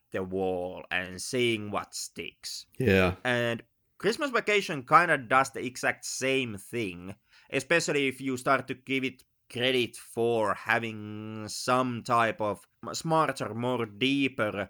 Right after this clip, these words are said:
Speaker 1: commentary about the, the American Christmas tradition. And a second, second part that plays, I, in my opinion, a big role in exactly the, the way how Christmas Vacation has, has lasted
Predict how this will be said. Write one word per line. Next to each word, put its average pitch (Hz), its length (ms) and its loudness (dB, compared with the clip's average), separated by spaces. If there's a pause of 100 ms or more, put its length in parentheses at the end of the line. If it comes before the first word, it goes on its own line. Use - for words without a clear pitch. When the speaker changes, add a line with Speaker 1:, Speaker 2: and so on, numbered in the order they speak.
Speaker 1:
commentary 135 680 0 (260)
about 120 380 0
the, 104 280 0
the 104 280 -6
American 120 500 -2
Christmas 113 500 -6
tradition. 117 800 -2 (320)
And 131 320 4 (340)
a 147 100 4
second, 220 420 2 (100)
second 254 280 2
part 151 260 6
that 131 260 0
plays, 131 360 2 (360)
I, 147 260 8
in 156 160 4
my 156 160 8
opinion, 98 640 0 (340)
a 117 80 0
big 127 300 0
role 107 500 2
in 101 360 -4
exactly 101 440 -4
the, 95 240 -4 (340)
the 147 100 6
way 175 320 8
how 110 680 4 (100)
Christmas 117 320 -8
Vacation 101 500 -8
has, 90 440 -6 (120)
has - 300 -6
lasted 98 840 0